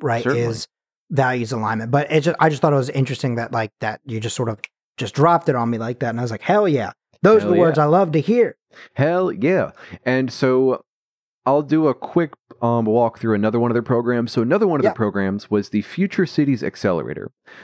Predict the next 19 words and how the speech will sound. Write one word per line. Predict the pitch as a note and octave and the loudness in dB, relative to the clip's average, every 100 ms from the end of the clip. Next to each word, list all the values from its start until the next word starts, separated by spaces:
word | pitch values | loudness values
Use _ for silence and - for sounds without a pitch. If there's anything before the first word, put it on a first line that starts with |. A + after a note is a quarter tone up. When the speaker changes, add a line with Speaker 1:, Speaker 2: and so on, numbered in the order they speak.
| - | -4
Speaker 2:
So | B2 | -2
the | - | -2
problem | - F3+ F3 C#3 | 0 0 2 0
was, | A#2 A2 | 0 0
how | D#3 | -2
can | - F3 | 0 0
they | F3 | 0
improve | D3+ - C#3+ | -2 0 0
the | C3 | 2
lives | A#2 A2+ G#2+ G#2+ | 2 2 0 -2
of | G2 | -4
the | G#2+ | -6
poor | - A2 G#2+ | 0 0 2
and | E2 G#2 | 0 2
vulnerable | F#3+ F3 A#2 A2 G#2+ | 2 2 2 2 2
in | G#2 G#2 | 0 0
U | G2+ G2 | 2 0
S | - | -2
cities? | G#2 - - - | -4 -4 -12 -20